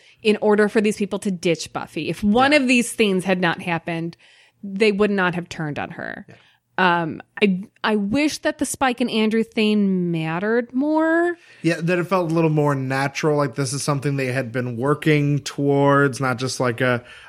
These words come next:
Speaker 2: "Oh, here, there's some exposition over here. Let's go send these guys off."
Speaker 1: I'd be fine with that if what they found was more memor-, memorable than some writing on the wall.
Speaker 2: Yeah.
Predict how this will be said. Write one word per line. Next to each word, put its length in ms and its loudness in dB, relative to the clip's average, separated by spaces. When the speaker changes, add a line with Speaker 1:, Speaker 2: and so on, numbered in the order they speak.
Speaker 2:
"Oh, 100 0
here, 340 2
there's 200 0
some 100 0
exposition 600 0
over 200 0
here. 400 0
Let's 160 -2
go 160 0
send 280 0
these 160 -2
guys 240 0
off." 440 -2
Speaker 1:
I'd 160 0
be 120 0
fine 260 0
with 120 0
that 180 0
if 160 -4
what 340 -2
they 140 2
found 400 0
was 160 0
more 240 2
memor-, 420 0
memorable 500 2
than 160 2
some 220 -2
writing 260 0
on 140 -8
the 80 -10
wall. 240 -14
Speaker 2:
Yeah. 180 -8